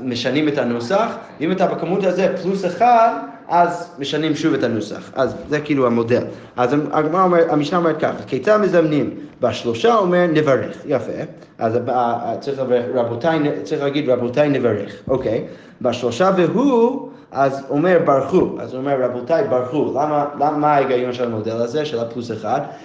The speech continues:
כי ברגע שהגעת לכמות המשמעותי, אז אם יש פלוס אחד, אז הוא יכול כבר לדבר עם שלושה אנשים, להגיד, "ברכו אתם". סבבה. בעשרה אומר, "נברך אלוהינו", אז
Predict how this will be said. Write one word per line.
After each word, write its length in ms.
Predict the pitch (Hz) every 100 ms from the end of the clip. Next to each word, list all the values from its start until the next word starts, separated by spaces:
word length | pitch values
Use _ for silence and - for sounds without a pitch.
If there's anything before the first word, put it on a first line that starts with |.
| -
כי 80 | -
ברגע 380 | 120 135 175 175
שהגעת 600 | 156 139 117 120 151 156
לכמות 460 | 143 131 139 160
המשמעותי, 800 | 160 147 143 147 143 202 190 185 190 -
אז 140 | 113
אם 80 | 151
יש 120 | 170
פלוס 260 | 156 165 156
אחד, 320 | 151 202 190
אז 160 | 139 139
הוא 140 | 185
יכול 300 | 185 - 175 175
כבר 260 | 165 160 160 160 - -
לדבר 480 | 127 131 120 160 156 165
עם 220 | 175 160
שלושה 400 | - 151 147 151
אנשים, 440 | 139 131 175 120 101
להגיד, 360 | 117 127 117
"ברכו 480 | 117 117 - 147 120
אתם". 280 | 120 165 - - - - - - - - - _ _ - - -
סבבה. 400 | - 156 127 -
בעשרה 800 | 110 127 110 - 120 135 233 214 196
אומר, 300 | 165 170 175
"נברך 440 | 151 143 151 147
אלוהינו", 600 | 131 120 104 104 113 147 190 -
אז 300 | 117 113